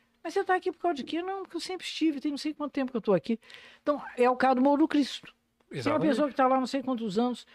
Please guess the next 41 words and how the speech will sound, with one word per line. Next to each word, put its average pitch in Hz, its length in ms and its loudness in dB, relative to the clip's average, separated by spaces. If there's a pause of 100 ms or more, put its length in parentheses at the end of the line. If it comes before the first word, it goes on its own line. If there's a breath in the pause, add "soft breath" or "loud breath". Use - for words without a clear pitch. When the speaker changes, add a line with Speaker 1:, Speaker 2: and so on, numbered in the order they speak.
(180 soft breath)
Speaker 1:
Então, 277 220 -4
isso 311 400 4
tudo 269 380 0
precisa 254 580 -2
se - 160 -10
tornar 208 380 4
público. 262 680 2 (600 soft breath)
Público 302 520 4
quer 254 200 4
dizer, 196 220 4
se - 100 -2
você 226 200 4
quiser 202 440 4
fazer 170 280 4
alguma 170 300 4
coisa 160 300 0
lá, 185 180 2
você 247 100 -4
tem 269 160 0
que - 60 -8
ter 294 80 4
o 285 60 6
mesmo 311 320 4
direito 254 540 2 (460 soft breath)
que 359 140 2
todas 349 320 4
as 349 120 2
outras 349 200 0
pessoas. 339 680 2 (300 soft breath)
Pra 254 200 4
isso 285 160 0
que 359 80 2
existe 254 320 4
edital, 247 600 4
pra 175 200 4
isso 156 200 0
que 202 80 4
existe 151 340 0
con-, 185 120 0 (160)
concorrência 185 560 2
pública. 262 640 4